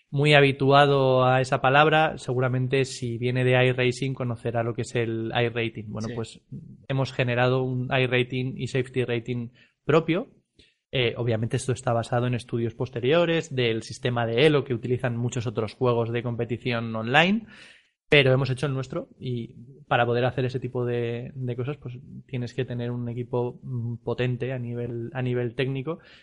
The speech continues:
Speaker 1: y es algo que, pues, también creo que nos, nos diferencia. Pero vamos, en general,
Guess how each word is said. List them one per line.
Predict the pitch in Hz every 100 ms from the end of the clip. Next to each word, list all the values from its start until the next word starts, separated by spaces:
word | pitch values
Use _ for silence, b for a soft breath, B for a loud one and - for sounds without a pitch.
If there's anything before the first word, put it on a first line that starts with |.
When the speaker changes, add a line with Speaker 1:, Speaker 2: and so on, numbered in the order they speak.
| B
Speaker 1:
y | 151
es | 139
algo | 135 143 156
que, | 123 113 - -
pues, | 127
también | - 113 117 120 - - _ -
creo | - 123 117
que | 123
nos, | 123 113 -
nos | 131 123
diferencia. | 117 110 113 110 117
Pero | 120
vamos, | 127 120
en | 123
general, | 123 120 147 165